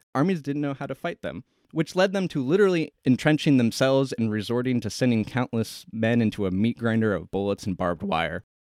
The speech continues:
Brand new style of warfare was incredibly traumatic in a way previous wars weren't. Think of it like the guerrilla jungle tactics Americans faced in Vietnam and how psychologically damaging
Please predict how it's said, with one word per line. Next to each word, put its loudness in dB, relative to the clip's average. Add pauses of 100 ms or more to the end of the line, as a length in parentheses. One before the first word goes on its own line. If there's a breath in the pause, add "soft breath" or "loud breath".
(500)
Brand 2
new 2
style 0
of -8
warfare 2
was 0
incredibly -2
traumatic -2
in -2
a 2
way 2
previous -2
wars -6
weren't. -8 (640)
Think -4
of -2
it 0
like 0
the 0
guerrilla 2
jungle 0 (220)
tactics -4
Americans -4
faced -4
in -4
Vietnam -2
and -8
how -4
psychologically -4
damaging -6